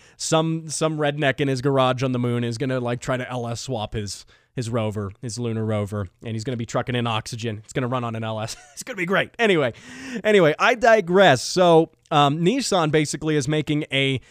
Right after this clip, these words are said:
uh, four-wheel drive, uh, lunar rover. They're designing it at least. They've teased it with some three D renders,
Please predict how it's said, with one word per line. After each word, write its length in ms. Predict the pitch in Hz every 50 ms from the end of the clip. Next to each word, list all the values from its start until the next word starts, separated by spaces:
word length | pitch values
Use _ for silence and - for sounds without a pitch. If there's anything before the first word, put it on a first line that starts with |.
| _ _ _ -
uh, 460 | - 113 117 113 113 110 110 110 110 110
four-wheel 500 | - - 160 196 214 208 202 196 190 185
drive, 720 | 147 147 156 151 143 139 139 139 139 131 123 113 - _ _ _ _ _ _
uh, 560 | - 117 117 117 113 110 110 110 110 104 95 101
lunar 340 | 143 147 160 180 196 196 185
rover. 400 | 156 143 135 127 117 110 131 131
They're 140 | 131 131 127
designing 500 | 135 131 117 135 143 143 147 147 151 147
it 120 | 147 143
at 100 | 147 135
least. 340 | 135 139 139 151 165 - -
They've 180 | 117 104 - -
teased 360 | - - 165 165 160 147 131 143
it 140 | 151 156
with 160 | 160 147 127 -
some 160 | - 139 120
three 240 | - 131 139 147 147
D 160 | 139 139 139
renders, 540 | 131 135 135 135 139 135 143 139 131 -